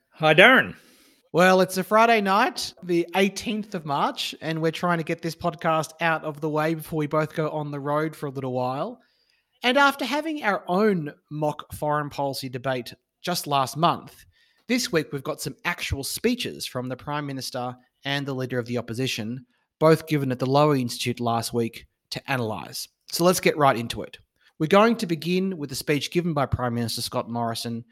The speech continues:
Speaker 2: delivered on Monday the seventh of March at Lowy. But perhaps before I do, Alan, I might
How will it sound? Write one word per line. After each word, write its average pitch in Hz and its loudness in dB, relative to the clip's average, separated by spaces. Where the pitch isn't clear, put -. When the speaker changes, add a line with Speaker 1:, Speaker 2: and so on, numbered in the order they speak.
Speaker 2:
delivered 151 4
on 131 0
Monday 131 2
the 117 -2
seventh 139 -4
of 120 -8
March 107 -4
at 117 -2
Lowy. 110 -4
But 214 0
perhaps 302 2
before 202 4
I 165 8
do, 170 2
Alan, 139 0
I 147 0
might 196 4